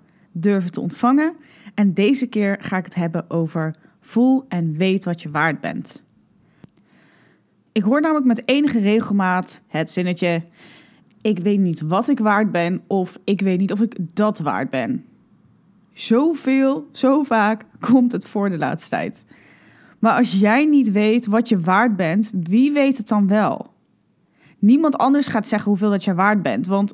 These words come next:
er zit of een, <laughs> een secundaire agenda achter.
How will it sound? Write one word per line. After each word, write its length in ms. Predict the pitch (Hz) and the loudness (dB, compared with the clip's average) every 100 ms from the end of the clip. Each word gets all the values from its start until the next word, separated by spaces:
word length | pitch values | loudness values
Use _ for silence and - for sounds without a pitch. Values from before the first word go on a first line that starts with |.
| - | -4
er 120 | 196 208 | -2 0
zit 300 | 254 254 - | 0 0 -2
of 200 | 302 302 | -2 2
een, 240 | 269 247 | 2 2
<laughs> 280 | - 214 262 | -2 2 2
een 100 | 240 | 2
secundaire 560 | 214 330 285 254 233 190 | -2 -4 0 2 2 0
agenda 400 | 185 240 262 262 | -2 0 2 2
achter. 540 | 226 - 233 214 233 | 2 0 0 0 -2